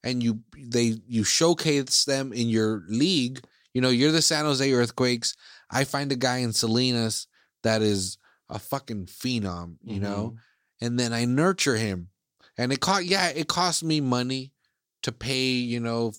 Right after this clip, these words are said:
Speaker 1: for him to get trained by the best coaches that we have or whatever. And, but four years down the line, you,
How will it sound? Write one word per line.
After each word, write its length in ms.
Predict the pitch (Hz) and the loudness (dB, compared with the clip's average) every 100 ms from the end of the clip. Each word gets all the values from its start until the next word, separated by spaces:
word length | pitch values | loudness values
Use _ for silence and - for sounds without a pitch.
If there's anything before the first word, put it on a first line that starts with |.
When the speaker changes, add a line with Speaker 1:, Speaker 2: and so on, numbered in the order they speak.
| - | -6
Speaker 1:
for 120 | 113 | -4
him 240 | 113 117 | -2 -2
to 120 | 107 101 | -2 -4
get 300 | 104 113 107 | -4 -4 -4
trained 460 | - 113 110 110 98 | -4 -2 -4 -4 -4
by 180 | 101 101 | -4 -6
the 120 | 98 | -6
best 240 | 104 98 | -6 -8
coaches 360 | - 107 - 95 | -6 -6 -6 -4
that 160 | 104 98 | -4 -4
we 120 | 98 | -4
have 320 | 101 101 98 | -4 -6 -6
or 80 | 98 | -6
whatever. 500 | 101 98 98 98 101 - - - _ _ - | -6 -6 -8 -10 -14 -20 -20 -20 _ _ -10
And, 400 | 117 113 110 104 - - _ | -4 -2 -2 -6 -12 -20 _
but 420 | 123 117 135 117 - _ - | -4 0 0 -2 -10 _ -12
four 420 | - - 175 175 | -8 0 2 4
years 320 | 165 156 143 | 4 2 2
down 280 | 135 139 131 | 2 0 0
the 60 | 110 | 0
line, 640 | 123 180 180 123 117 123 - _ _ _ _ _ _ _ _ _ _ - | 0 0 -2 -2 -4 -8 -16 _ _ _ _ _ _ _ _ _ _ -4
you, 280 | 123 127 | -2 -2